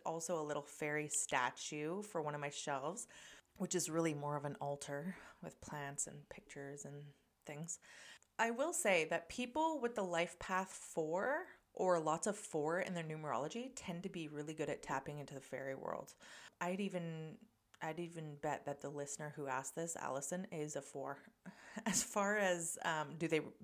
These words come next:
do they represent, what do they represent to our spiritual help network? Hmm, I think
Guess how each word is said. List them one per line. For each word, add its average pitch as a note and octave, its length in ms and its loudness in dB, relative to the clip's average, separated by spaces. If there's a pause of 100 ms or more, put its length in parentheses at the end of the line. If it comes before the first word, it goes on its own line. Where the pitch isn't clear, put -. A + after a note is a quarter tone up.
(120)
do E3 140 2
they D3 300 6
represent, C#3+ 760 0 (560)
what G3 180 6
do G#3 80 4
they D#3+ 160 8
represent D#3 520 6
to - 100 0
our D#3 80 4
spiritual D#3 420 2
help D#3+ 300 4
network? A#3+ 460 0 (100)
Hmm, F#3+ 360 0 (160)
I F3 100 6
think F#3+ 260 0